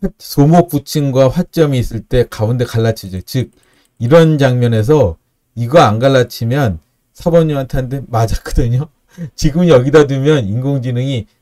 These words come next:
"반집 손해." 이렇게 얘기합니다.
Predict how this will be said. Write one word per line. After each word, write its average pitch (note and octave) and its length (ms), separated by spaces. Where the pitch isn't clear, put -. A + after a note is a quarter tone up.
"반집 A#2+ 500
손해." A#2+ 680
이렇게 G#2+ 300
얘기합니다. F2 840